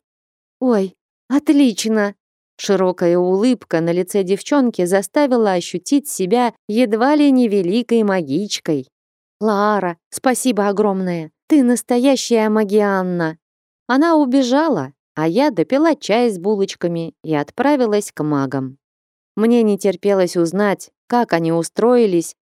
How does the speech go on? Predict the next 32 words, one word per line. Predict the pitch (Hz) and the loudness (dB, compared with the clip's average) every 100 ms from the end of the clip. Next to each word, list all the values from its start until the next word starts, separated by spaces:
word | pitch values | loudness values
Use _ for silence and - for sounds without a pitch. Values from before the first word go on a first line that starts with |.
| _ | _
и | 254 | 2
не | 233 | 2
нашли | 220 214 - 226 294 | 2 -2 -2 2 2
ли | 247 226 | 2 -2
чего | - 180 160 214 | 0 0 2 0
полезного. | - 180 165 160 147 139 131 - _ _ _ _ _ | 0 0 0 0 0 -2 -4 -12 _ _ _ _ _
Ноги | 202 285 214 151 151 | 0 2 2 -2 -4
идти | - 247 | -2 -2
отказывались, | 180 - 156 147 147 143 143 - - _ | -2 -4 -6 -4 -4 -6 -8 -10 -18 _
но | 180 | -2
я | 180 180 | 2 2
упорно | 190 190 - 185 233 240 233 | 2 0 0 0 2 0 0
двигалась | 180 190 185 185 175 - | -2 -4 -2 0 -2 -4
вперёд. | - 156 139 127 - _ _ - | -4 -2 -2 -6 -18 _ _ -6
И | 180 | -2
это | 190 202 | 0 0
мне | 202 185 175 | -2 -2 -2
ещё | 180 202 | -2 -4
повезло, | 196 190 190 202 269 254 - _ | -2 -2 0 2 2 0 -2 _
что | - - 214 | -20 -2 0
Асфиер | 208 208 - 220 247 285 165 _ | 2 0 -4 0 2 2 0 _
открыл | 180 208 - 311 294 | -8 -6 0 2 2
тайный | 226 226 240 269 | 2 2 2 0
ход, | - 165 139 - _ _ _ | 0 -2 -2 -10 _ _ _
чтобы | - 170 160 175 | -6 -4 0 0
мой | 180 170 | 0 0
внешний | 170 175 170 185 170 | 0 -2 -4 -6 -2
вид | 233 - | -2 -4
не | 165 165 | -4 -2
бросался | 165 165 185 175 180 | -2 0 -2 -2 -4
в | 160 | -2
глаза. | 160 160 135 123 | -2 0 -4 -8